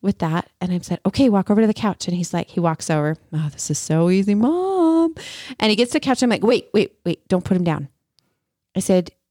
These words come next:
"These are really important things and you have to experience them a little longer to make sure that,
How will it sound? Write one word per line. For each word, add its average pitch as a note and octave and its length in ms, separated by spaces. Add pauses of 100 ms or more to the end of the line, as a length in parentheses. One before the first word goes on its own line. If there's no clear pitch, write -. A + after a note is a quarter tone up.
(760)
"These C4 460
are G3+ 120
really G#3+ 560
important F#3 480
things F#3 420 (100)
and F3 460 (440)
you F#3+ 280
have G3+ 380
to A3 140
experience G3 600
them A3+ 200
a F#3+ 80
little F3 260
longer E3+ 460
to - 180
make F3+ 320
sure G3 360
that, E3+ 180